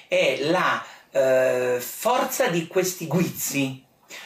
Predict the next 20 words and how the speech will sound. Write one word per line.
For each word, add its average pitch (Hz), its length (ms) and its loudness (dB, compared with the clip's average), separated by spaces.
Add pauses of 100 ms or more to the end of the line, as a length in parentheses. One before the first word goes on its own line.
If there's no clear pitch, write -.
(160)
cioè 247 280 0
sono 143 600 -2
poesie 190 1000 -2
del 190 340 0
genere 185 500 2
di 151 140 -6
quelle 165 400 0
che 131 680 -4
Emilio 147 480 0
Cecchi 131 480 -6
chiamava 123 480 -2
le 123 100 -6
poesie 110 440 -4
flash. - 600 -12 (1300)
Rapidissime, 151 1080 -4
guizzanti - 1160 -4
e 262 160 0
sempre 311 920 0
con 233 260 2
una 170 540 0